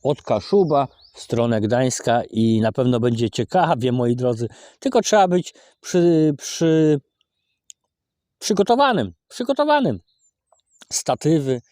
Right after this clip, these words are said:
yy, sprzęty do nagrywania, żeby, żeby wam to wszystko pokazać. Moi drodzy, ja nie będę przynudzał. Mam jeszcze troszeczkę czasu do live'a.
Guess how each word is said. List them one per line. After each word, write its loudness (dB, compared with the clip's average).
yy, -4
sprzęty -4
do -2
nagrywania, 0
żeby, -2
żeby 2
wam 0
to -4
wszystko -4
pokazać. -4
Moi 0
drodzy, 0
ja 0
nie 4
będę 2
przynudzał. 2
Mam -2
jeszcze -2
troszeczkę -4
czasu -2
do 2
live'a. -2